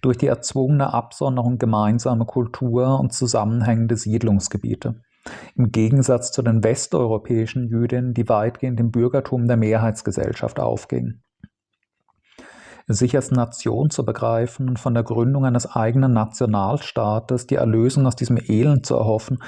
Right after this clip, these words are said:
war für die diskriminierten, perspektivlosen Habenichtse Osteuropas eine verlockende eskapistische Fantasie.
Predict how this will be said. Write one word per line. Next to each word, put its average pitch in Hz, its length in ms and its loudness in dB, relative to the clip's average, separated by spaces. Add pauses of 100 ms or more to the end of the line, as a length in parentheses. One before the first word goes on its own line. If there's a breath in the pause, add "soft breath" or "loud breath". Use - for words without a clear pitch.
(280 loud breath)
war 123 160 0
für 120 140 -2
die 120 100 -2
diskriminierten, 123 1080 0
perspektivlosen 127 1200 0
Habenichtse 120 680 -2
Osteuropas 117 840 -2
eine 120 140 0
verlockende 117 580 -2
eskapistische - 840 -2
Fantasie. 104 720 -2